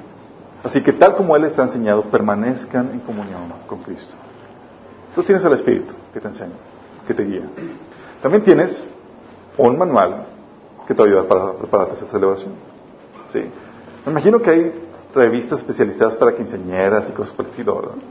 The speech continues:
Sí, como que cuál es el vestido de la que está de moda, las mejores celebraciones, o me equivoco. Digo, porque hay de todo, ¿sí? Seguros, bodas, y...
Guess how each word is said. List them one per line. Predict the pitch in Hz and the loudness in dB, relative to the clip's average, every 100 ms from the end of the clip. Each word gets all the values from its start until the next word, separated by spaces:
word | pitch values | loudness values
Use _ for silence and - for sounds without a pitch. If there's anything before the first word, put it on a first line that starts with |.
| - | -14
Sí, | - | -12
como | - 110 | -10 -10
que | - | -6
cuál | - 110 | 0 2
es | |
el | 120 | 2
vestido | 107 113 107 | 0 2 6
de | 104 | 6
la | 92 90 - - - - | 4 -4 -12 -16 -18 -14
que | - | -10
está | - 107 | -2 -2
de | |
moda, | 98 104 107 110 110 107 107 107 107 107 104 - - - | 2 6 6 6 6 6 4 4 2 0 -2 -8 -14 -2
las | 110 98 - | 0 0 -2
mejores | 117 113 | 2 2
celebraciones, | - 98 - - 113 104 107 107 107 104 101 - - | 2 -2 -6 -2 4 6 4 2 0 -2 -4 -14 -8
o | |
me | 117 | -2
equivoco. | 110 101 - - - | 4 4 2 -12 -6
Digo, | 127 113 | -2 2
porque | 110 | 4
hay | 123 | 6
de | 170 151 | 6 4
todo, | - - 127 151 104 95 | 4 4 6 6 4 2
¿sí? | 95 - | -4 -4
Seguros, | 110 104 110 110 113 110 107 | 0 4 4 6 6 4 4
bodas, | 101 98 107 107 107 104 | 4 6 6 6 4 2
y... | 95 | 0